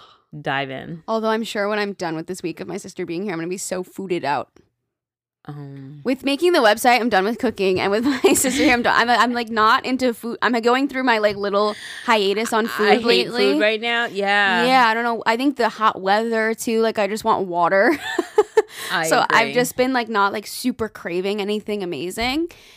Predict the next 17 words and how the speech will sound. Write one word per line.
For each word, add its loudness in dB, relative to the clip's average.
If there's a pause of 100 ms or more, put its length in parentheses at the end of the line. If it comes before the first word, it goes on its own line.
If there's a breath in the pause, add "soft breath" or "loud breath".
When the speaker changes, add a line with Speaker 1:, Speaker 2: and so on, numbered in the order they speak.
(200 loud breath)
Speaker 1:
And 2
I 2
think -2
I'm 0
just -8
going -2
through -4
a -6
phase -6
because -2
I've 0
been -4 (440)
testing -6
recipes -8
literally -8
nonstop. -6
Like, -8